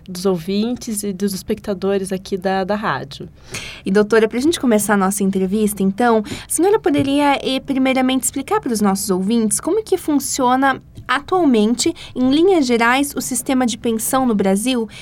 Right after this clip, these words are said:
Speaker 2: Quem tem direito ao recebimento desse benefício?
Speaker 1: Então, na verdade, é, na, na, nas relações familiares, né, existe um dever de, de mútua assistência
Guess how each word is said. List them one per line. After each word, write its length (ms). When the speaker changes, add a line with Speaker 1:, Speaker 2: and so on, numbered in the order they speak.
Speaker 2:
Quem 180
tem 220
direito 580
ao 60
recebimento 760
desse 200
benefício? 680
Speaker 1:
Então, 380
na 120
verdade, 640
é, 480
na, 400
na, 260
nas 160
relações 460
familiares, 720
né, 220
existe 340
um 60
dever 340
de, 300
de 120
mútua 380
assistência 960